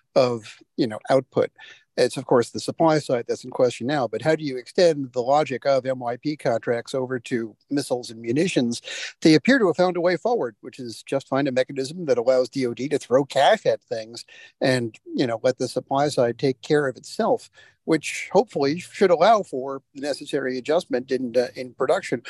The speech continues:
or at least the, the optimization to get us above, say, three hundred Patriot missiles per year, or however many Javelins or whatever else. Seems to be a fairly promising way forward.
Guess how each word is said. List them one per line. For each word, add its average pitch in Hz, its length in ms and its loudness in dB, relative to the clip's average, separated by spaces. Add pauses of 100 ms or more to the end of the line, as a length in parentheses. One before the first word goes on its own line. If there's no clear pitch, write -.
(200)
or 139 120 4
at 127 80 2
least 127 260 -2
the, 120 200 -2 (120)
the - 120 2 (100)
optimization 139 840 2 (340)
to 156 80 -4
get 135 180 0
us 131 120 -4
above, 123 280 0
say, 117 220 0 (140)
three 135 100 -2
hundred 120 260 -4
Patriot 120 380 -2
missiles 127 300 -6
per 120 140 -4
year, 123 400 0
or 113 200 -6
however 123 300 4
many 117 240 -14
Javelins 117 560 -2
or 117 80 -12
whatever 120 400 2
else. - 240 2 (280)
Seems 233 220 4
to 156 100 -6
be 135 140 -2
a 117 60 2 (280)
fairly 156 280 2
promising 120 440 -8
way 113 160 -4
forward. 117 380 -4